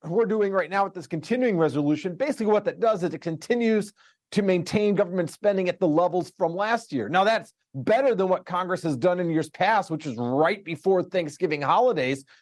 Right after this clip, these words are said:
passing about a fifteen hundred page federal budget in the middle of the night without people having any chance to actually review it.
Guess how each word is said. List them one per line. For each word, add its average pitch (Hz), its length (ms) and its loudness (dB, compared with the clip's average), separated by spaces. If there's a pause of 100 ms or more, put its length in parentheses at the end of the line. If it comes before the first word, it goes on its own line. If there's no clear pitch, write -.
(140)
passing 190 460 4
about 156 180 4
a 143 100 -4 (120)
fifteen - 580 -4
hundred 180 680 0
page 214 360 0
federal 190 320 2
budget 185 460 -2
in 160 40 -14
the 165 60 -6
middle 202 580 0 (160)
of 180 160 0
the 170 80 2
night 202 320 0
without 190 380 -2
people 190 260 -2
having 180 320 -2
any 202 180 -2
chance 190 380 -2
to - 140 0
actually 156 420 2
review 226 240 2
it. 160 220 -2